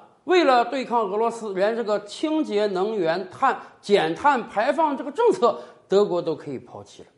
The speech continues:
哎，今天在高油价的环境之下，能源问题要转向的国家又何止德国？我们的邻邦日本不也是这样吗？咱们都知道，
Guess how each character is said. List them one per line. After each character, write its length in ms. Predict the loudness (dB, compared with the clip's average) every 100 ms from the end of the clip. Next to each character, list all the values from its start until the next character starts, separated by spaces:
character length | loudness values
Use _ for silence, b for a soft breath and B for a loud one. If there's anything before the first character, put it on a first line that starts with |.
| _ -10
哎， 200 | -10 -10 b b b
今 220 | 4 8
天 200 | 8 6
在 160 | 6 4
高 260 | 6 4 4
油 180 | 0
价 180 | 0 0
的 140 | 0 0
环 300 | -2 -6 -2
境 180 | -4
之 160 | -4 -8
下， 280 | -4 -4 -4 B B
能 320 | 4 8 8
源 280 | 8 8 6
问 160 | 4 -2
题 140 | -4
要 160 | -2 -2
转 220 | -2 -4
向 160 | -4 -6
的 80 | -6
国 160 | -6
家 140 | -4 -4
又 120 | -6
何 280 | -10 -10 -10
止 80 | -12 -16
德 160 | -16
国？ 240 | -14 -16 -20 -6
我 120 | -2
们 140 | 2
的 160 | 6 6
邻 180 | 4 -2
邦 200 | 0 0
日 80 | -2
本 240 | -4 -8 -14 _
不 120 | -8 -6
也 280 | -4 -4
是 180 | -6 -8
这 180 | -4 -2
样 140 | -2 -6
吗？ 80 | -14 -20 _
咱 160 | 4
们 200 | 4 0
都 160 | -4 -4
知 120 | -4
道， 140 | -6